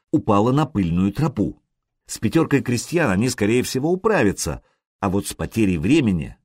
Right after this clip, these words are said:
«Я покупаю ослов!» —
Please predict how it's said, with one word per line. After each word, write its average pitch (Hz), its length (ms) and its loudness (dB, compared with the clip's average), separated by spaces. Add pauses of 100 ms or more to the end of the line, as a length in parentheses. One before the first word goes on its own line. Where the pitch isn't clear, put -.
(840)
«Я 151 260 2
покупаю 175 540 2
ослов!» — 123 520 2